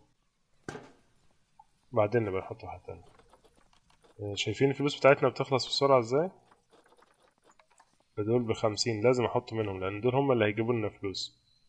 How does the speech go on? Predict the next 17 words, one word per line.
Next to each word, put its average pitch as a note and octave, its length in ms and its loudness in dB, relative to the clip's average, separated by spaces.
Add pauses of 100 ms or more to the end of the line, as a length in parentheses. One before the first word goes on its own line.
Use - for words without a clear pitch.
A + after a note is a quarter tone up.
(260)
بتوع A2+ 280 2
الدونيشن، A2 580 0 (100)
زي A2 260 2
سلة C3+ 380 8
كده، C#3+ 340 2 (500)
إن F#2+ 160 -10
الناس G2+ 400 0
لما A2+ 100 2
تتفرج A#2 480 6
على G#2+ 180 8
الحيوان A2+ 480 2
ويعجبهم G#2 680 0 (880)
فيتبرعوا G2+ 840 4
لنا G#2 160 0
بقى F#2 260 -4
بشوية G2 420 -6
فلوس. - 600 -14